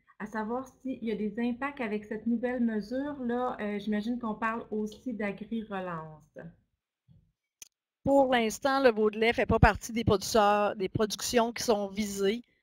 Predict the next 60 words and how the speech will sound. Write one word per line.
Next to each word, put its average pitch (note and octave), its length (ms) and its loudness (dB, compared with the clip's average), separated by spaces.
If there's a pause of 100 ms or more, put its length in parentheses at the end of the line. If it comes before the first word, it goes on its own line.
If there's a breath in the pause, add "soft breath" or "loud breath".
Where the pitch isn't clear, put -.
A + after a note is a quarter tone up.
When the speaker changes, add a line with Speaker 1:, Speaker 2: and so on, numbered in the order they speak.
(240)
Speaker 2:
Euh, F3+ 440 2
on F3+ 160 0
parle F#3+ 240 8
vraiment, G3 400 2
là, G3+ 220 2
des, F#3+ 380 -4
euh, F3 760 -2 (680)
des, F#3 180 -6
des F#3 220 -4
élevages, G3 340 4
dans G3+ 80 4
le F3 60 -2
fond, G#3+ 120 -2
qui G#3+ 80 -2
ont F#3+ 40 4
été F#3 140 0
repoussés, F#3+ 500 2
là, G3 180 4
les, F3 220 -2
les F3+ 160 -2
gens G#3 180 2
qui G#3+ 60 -2
ont F#3+ 80 2
gardé G3+ 280 2
les A3 180 0
animaux. F#3+ 500 2
Le G#3+ 120 6
veau F#3+ 180 0
de F#3 60 -2
lait, A3 420 4
bon, G3 200 0
a F#3 60 0
été G3 140 0
impacté F#3 300 4
beaucoup G3 240 -8
au G#3+ 40 -4
niveau G3+ 220 -4
du F3 140 -10
prix. G3 280 0 (500)
Mais F3 140 0
pour G#3 160 2
l'instant, G#3+ 400 0
ça G3+ 160 0
fait F#3+ 140 -2
pas G3+ 160 2
partie - 380 4
des G3 100 -4
programmes, F3+ 600 0
euh, F3 440 -4
des F#3+ 120 -10
catégories A3 400 2
d'animaux G3+ 320 0
qui - 80 -6
sont F#3+ 140 -2
visées, F#3 380 -4
là, F#3 160 0
par F#3+ 160 8
le F#3+ 80 0
programme F#3 280 4
Agri-Relance. F3 720 -6